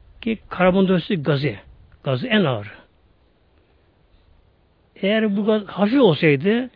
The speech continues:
yukarıda olsaydı yerde bitki olmazdı işte böyle. Şimdi bitkiler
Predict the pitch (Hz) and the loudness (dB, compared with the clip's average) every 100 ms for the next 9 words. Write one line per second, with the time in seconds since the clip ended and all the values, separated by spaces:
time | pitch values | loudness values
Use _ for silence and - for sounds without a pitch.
0 | - - - 170 220 220 202 156 160 147 | -20 -20 -4 0 4 4 4 4 0 0
1 | 202 247 202 - - - _ 160 175 180 | 0 -2 -4 -12 -20 -20 _ 2 4 4
2 | 160 147 220 175 160 131 110 - - - | 0 -2 0 2 0 -2 -8 -14 -18 -20
3 | - _ _ _ _ _ _ - - - | -20 _ _ _ _ _ _ -18 -16 -10
4 | - - 143 - - 226 254 262 | -10 -6 -2 -2 0 0 0 2